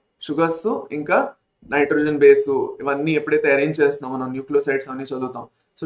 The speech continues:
sugars ఒకదాంతో ఒకటి ఎప్పుడైతే link అవుతాయో, అక్కడ glycosidic bonds ఫామ్ అవుతాయి. So,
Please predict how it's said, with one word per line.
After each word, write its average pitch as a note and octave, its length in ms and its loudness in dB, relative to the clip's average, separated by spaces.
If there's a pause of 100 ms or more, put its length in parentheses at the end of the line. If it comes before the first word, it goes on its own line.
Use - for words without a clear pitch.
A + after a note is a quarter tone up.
sugars F3+ 380 0 (200)
ఒకదాంతో D#3+ 460 2
ఒకటి E3+ 200 -2
ఎప్పుడైతే D#3 360 -2
link C#3+ 240 -10
అవుతాయో, C#3 380 2 (220)
అక్కడ - 160 -4 (100)
glycosidic C#3+ 640 0
bonds C3 340 -2
ఫామ్ B2+ 280 -4
అవుతాయి. A#2+ 260 -8 (400)
So, - 60 -6